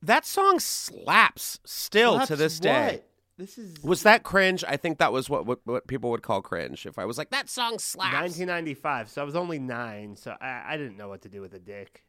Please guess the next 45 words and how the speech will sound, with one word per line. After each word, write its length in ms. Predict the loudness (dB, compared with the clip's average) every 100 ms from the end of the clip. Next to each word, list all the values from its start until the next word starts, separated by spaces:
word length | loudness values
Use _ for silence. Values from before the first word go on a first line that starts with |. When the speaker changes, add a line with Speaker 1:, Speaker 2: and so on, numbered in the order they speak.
| _ -14
Speaker 2:
at 160 | -12
all. 280 | -12 -16 -16 -4 -4 -4
Speaker 1:
<laughs> 320 | -12 -16 _
Speaker 2:
Big, 260 | -4 -4 -6
small, 340 | -10 -4 0
Speaker 1:
Do 60 | 0
Speaker 2:
or 40 |
Speaker 1:
you 160 | 0 2
now? 520 | 4 6 8 8 6 2
Speaker 2:
otherwise. 100 | 0 0
Speaker 1:
<laughs> 80 |
Speaker 2:
Now 260 | 2 4 4
I 100 | 2
ca-, 220 | 0 -2
yeah. 420 | 0 0 0 -2 -6 _ _ _ _ _ _ _ _ -20 -20 -18 -2
I 40 | 2
wouldn't 180 | 2 -2
be 80 |
singing 420 | -10 -10 -6 -6 -4
about 360 | -4 -4 -4
it. 160 | -10 -14 _
Speaker 1:
Are 60 | -4
you 100 | -2
coming 320 | 0 2 6
out 180 | 8 8
on 100 | 8
the 80 | 6
podcast? 540 | 8 6 6 2 0 0
Speaker 2:
I'm 140 | -4 -2
not. 460 | -2 -2 -2 -4 -10 -18 -8
Uh, 400 | -4 -4 -4 -6 -8 -14 -16 -16 -4
wait, 280 | 0 2 2
no, 260 | 2 2
wait. 320 | 0 -4 -6 -10 -4
Speaker 1:
Happy 380 | 4 6 6 6
Speaker 2:
Sorry. 0 |
Speaker 1:
Friday. 480 | 10 10 10 6 6
Be 120 | 8
your 280 | 8 10 10
authentic 440 | 8 4 4 2
self, 340 | 4 8 8 8
Speaker 2:
Wait. 140 | 2 4
Speaker 1:
John. 400 | 4 4 2 0 0
<laughs> 160 | 2
Speaker 2:
Wait. 300 | 6 6 4